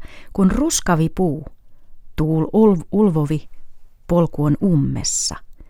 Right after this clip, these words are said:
ja tuisku on taivahalla. Hyvä on hiihtäjän hiihdellä, kun ystävä häl on myötä, kun latu on aukaistu edessään.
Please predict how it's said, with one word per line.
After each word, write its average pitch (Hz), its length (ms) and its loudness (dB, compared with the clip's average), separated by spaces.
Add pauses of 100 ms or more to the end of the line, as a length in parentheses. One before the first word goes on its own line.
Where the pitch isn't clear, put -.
(680)
ja 247 80 2
tuisku 269 380 2
on 165 120 2
taivahalla. 131 600 -2 (2500)
Hyvä 196 280 6
on 170 160 6
hiihtäjän 147 540 0
hiihdellä, 143 560 -2 (120)
kun 196 160 0 (100)
ystävä 151 440 0
häl 156 200 0
on 151 100 2
myötä, 160 480 0 (580)
kun 165 240 4
latu 185 400 2
on 156 180 2
aukaistu 180 680 -2
edessään. 147 640 -4